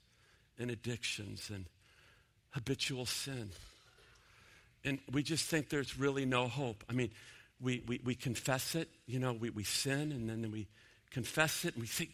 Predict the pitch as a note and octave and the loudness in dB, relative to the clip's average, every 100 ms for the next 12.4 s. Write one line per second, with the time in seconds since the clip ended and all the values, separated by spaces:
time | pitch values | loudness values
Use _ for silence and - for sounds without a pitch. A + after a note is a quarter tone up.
0 | - F#3+ G#3 E3 G3 G3 E3 D3 - D3+ | 4 4 4 4 4 4 0 -2 0 0
1 | A2+ D#3+ D3 B2 D#3 E3 E3 - - - | 2 2 2 0 2 2 -2 -6 -8 2
2 | D3+ D3 C3+ - D#3+ D#3 D3+ - D3 - | 2 4 0 0 0 0 -4 -4 -4 -4
3 | D3 C3+ G#2+ - - - - - D3 D#3+ | -6 -6 -10 -10 -14 -20 -16 -2 2 4
4 | D#3+ D#3+ C#3 C#3 D3 D3 C#3+ C#3 - C#3+ | 4 4 2 2 2 2 0 -4 -6 -4
5 | C3+ A2+ - _ - - - - C#3 D3 | -4 -6 -12 _ -20 -20 -6 -2 2 4
6 | D3 - C3 - D3 D3+ D3 - C#3 A#2+ | 4 2 -2 0 2 2 0 0 -2 -2
7 | C#3+ C3 C3 - - C#3 C3+ - - - | -4 -4 -4 -6 -2 -2 -2 -6 -12 -16
8 | - D3 D3 D3 D3+ - F3 D3+ - C#3 | 0 4 4 4 2 4 4 4 2 2
9 | - E3 D#3 D#3+ F3 - - E3+ - F#3 | 2 2 4 6 6 6 4 4 8 8
10 | - A3 A#3 A#3 - - A#3 A3 A3 A3 | 10 10 10 12 10 12 8 10 8 10
11 | F#3+ - - D#4 D#4 D#4 - C#4+ - D4 | 6 4 12 12 12 12 12 12 12 12
12 | G#3+ G3 D#3 | 12 10 8